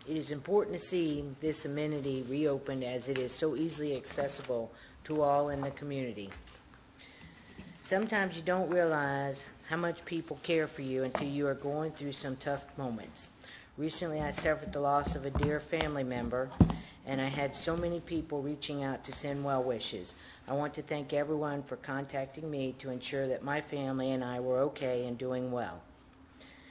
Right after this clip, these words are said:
Finally, I would like to wish all of the June babies a happy birthday and enjoy all your celebrations. Be safe and have a happy summer.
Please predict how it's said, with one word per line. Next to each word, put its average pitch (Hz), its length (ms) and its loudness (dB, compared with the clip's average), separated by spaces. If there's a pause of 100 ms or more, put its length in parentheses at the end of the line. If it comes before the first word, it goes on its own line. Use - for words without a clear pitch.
(600)
Finally, 151 460 0
I 127 80 2
would 131 140 4
like 143 300 2
to 156 100 -4
wish 143 300 0
all 156 300 6
of 151 180 2
the 139 60 -6
June 175 320 -2
babies 127 480 0
a 127 60 2
happy 139 320 0
birthday 123 640 2 (960)
and 135 480 2
enjoy 135 460 2
all 135 200 6
your 151 160 0
celebrations. 139 1000 2 (1040)
Be 147 120 -4
safe 160 560 2
and 139 160 -4
have 139 200 2
a 135 40 4
happy 127 340 -4
summer. 113 380 -4